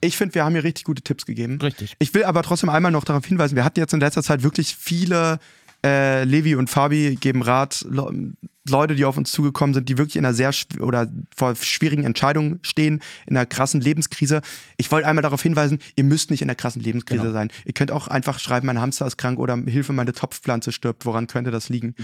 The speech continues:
Speaker 2: Richtig.
Speaker 1: Und uns dann ein Foto schicken oder so.
Speaker 2: Ich hab, ich hab einen Poltergeist bei mir, ähm,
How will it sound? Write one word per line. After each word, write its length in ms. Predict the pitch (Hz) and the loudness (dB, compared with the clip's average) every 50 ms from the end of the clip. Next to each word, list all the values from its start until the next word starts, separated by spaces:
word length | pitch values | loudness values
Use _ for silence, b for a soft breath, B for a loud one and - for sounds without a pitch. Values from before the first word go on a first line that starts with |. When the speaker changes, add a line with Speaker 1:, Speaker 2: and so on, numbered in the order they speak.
| 107 117 | -8 -8
Speaker 2:
Richtig. 220 | 113 104 - - | -8 -8 -6 -6
Speaker 1:
Und 100 | 131 117 | -4 -2
uns 120 | 131 120 - | -2 -2 0
dann 120 | 120 117 | -2 -2
ein 40 | 113 | -2
Foto 260 | - - 135 127 123 | -2 -4 -2 -2 -4
schicken 260 | - - 113 - 117 113 | -4 -6 -6 -6 -4 -4
oder 220 | 113 110 107 104 | -2 -2 -4 -2
so. 140 | 107 113 123 | -4 -4 -6
Speaker 2:
Ich 180 | 110 107 - 120 | -6 -6 -6 -6
hab, 240 | 110 104 - 90 - | -6 -6 -8 -10 -10
ich 140 | 107 107 | -8 -6
hab 80 | 113 107 | -6 -6
einen 160 | 107 107 101 | -6 -6 -6
Poltergeist 840 | - 117 117 117 - 110 107 95 104 95 92 95 - - - - _ | -6 -6 -6 -4 -4 -6 -6 -6 -6 -8 -8 -8 -8 -12 -14 -14 _
bei 160 | - 101 101 98 | -8 -8 -6 -6
mir, 520 | 104 104 104 104 104 101 101 101 95 - - | -6 -6 -6 -6 -6 -8 -8 -8 -10 -10 -10
ähm, 360 | - 101 98 101 101 98 98 | -10 -10 -8 -6 -8 -8 -10